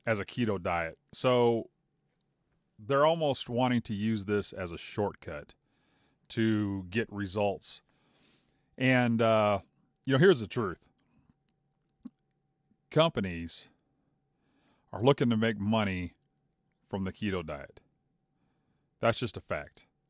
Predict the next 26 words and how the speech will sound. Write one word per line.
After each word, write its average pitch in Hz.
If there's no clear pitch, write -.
Every 135
diet, 117
every 113
fad, 104
and 92
keto 123
is 98
not 104
a 90
fad, 98
but 104
every 113
fad 113
that -
comes 107
out, 104
all 110
of 104
a 101
sudden 113
there's 101
all 98
these 95
products 104
for 82
it. -